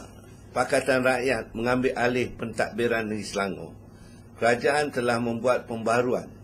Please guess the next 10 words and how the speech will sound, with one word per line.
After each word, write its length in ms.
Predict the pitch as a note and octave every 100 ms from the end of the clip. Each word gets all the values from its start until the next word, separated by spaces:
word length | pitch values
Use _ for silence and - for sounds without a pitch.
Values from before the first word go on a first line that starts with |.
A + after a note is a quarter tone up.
| - - - - - -
iaitu 640 | G#2 C3 B2 D#3+ D#3+ F#3+ - - - - -
dengan 480 | - B2 C3+ C#3 C3+
mewartakan 1120 | B2 C3 B2+ C3+ D#3+ - - E3 D3 B2 F2 - - - - -
semua 540 | - - C#3 C#3+ D#3+ D#3
tanah-tanah 800 | C3 C3 B2+ A#2+ B2+ C3+ B2+ A#2+
yang 240 | A2+ A2+
dikhaskan 800 | A2 A2 C3 - - B2 G#2+ F#2+ - - - - - -
untuk 400 | B2+ A#2+ D3 -
kemudahan 580 | A#2 A#2 A#2 A2 A2+ -
awam 560 | A2+ A#2 A#2+ B2+ D3+